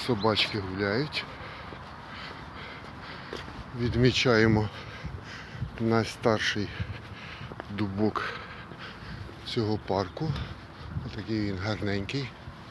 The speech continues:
Стоїть. Красунчик. Сонечко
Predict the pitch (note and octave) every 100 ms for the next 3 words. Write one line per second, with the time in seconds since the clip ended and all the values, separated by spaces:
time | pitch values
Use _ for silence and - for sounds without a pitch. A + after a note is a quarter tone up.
0 | - - - - - - - A2+ F#2+ F#2
1 | C3 - - - - - - - - -
2 | - - - A#2 G#2+ - A2 G2 - E3
3 | - - - - - - - - - -
4 | - - - G2+ A2 - - E3+